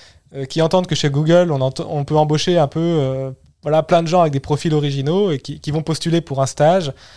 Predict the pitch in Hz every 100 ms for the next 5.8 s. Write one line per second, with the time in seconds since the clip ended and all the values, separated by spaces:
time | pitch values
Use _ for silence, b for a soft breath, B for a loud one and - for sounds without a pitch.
0 | B - 139 139 143 139 151 143 139 -
1 | 143 - 139 165 151 123 143 131 170 143
2 | 139 139 139 143 147 160 135 131 143 151
3 | 160 135 131 135 127 135 127 143 160 139
4 | - B B B - 151 147 - - -
5 | 156 143 165 160 - 196 165